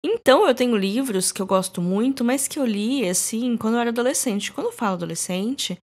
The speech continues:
é, é muito tempo atrás, tá, gente? Eu tenho trinta anos já, então, quando eu falo que li um negócio quando eu tinha quinze anos, isso já faz quinze anos.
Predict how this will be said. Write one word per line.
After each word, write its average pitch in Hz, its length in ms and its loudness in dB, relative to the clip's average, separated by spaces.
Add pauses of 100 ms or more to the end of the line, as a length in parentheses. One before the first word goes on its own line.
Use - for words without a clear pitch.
(260)
é, 175 640 4
é 214 100 6
muito 226 400 6
tempo 240 320 2
atrás, 285 480 0
tá, 208 160 -2
gente? 220 300 -4
Eu 190 60 -4
tenho 180 240 -8
trinta 190 320 -4
anos 214 380 0
já, 285 300 0
então, 180 960 0
quando 175 200 -4
eu 175 260 0 (180)
falo 170 180 0
que 180 140 -4
li 180 60 0
um 175 40 -2
negócio 170 400 -4
quando 180 120 -2
eu 175 80 -2
tinha - 180 -4
quinze 165 360 -2
anos, 190 340 -2
isso 180 180 -6
já 220 140 -4
faz 202 420 -6
quinze 240 460 0
anos. 202 580 -4